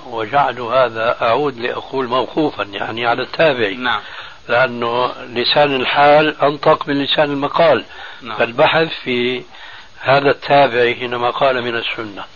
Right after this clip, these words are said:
Speaker 2: نعم.
Speaker 1: آه، جاء، ذكروا أن الفرق بين قول الصحابي: "من السنة كذا"، أنه يعني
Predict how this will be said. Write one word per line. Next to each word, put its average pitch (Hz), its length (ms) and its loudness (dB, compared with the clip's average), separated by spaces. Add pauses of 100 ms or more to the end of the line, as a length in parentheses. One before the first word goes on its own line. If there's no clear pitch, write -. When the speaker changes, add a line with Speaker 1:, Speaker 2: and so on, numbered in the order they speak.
Speaker 2:
نعم. 117 220 -12 (760)
Speaker 1:
آه، 120 460 0 (320)
جاء، 147 340 2 (300)
ذكروا 147 460 2
أن 123 140 -6
الفرق 135 520 0
بين 123 320 -4
قول 123 460 0 (200)
الصحابي: 123 800 0 (520)
"من 123 180 -4
السنة 139 600 -2
كذا"، 120 500 2 (840)
أنه 135 460 -2
يعني 151 640 -2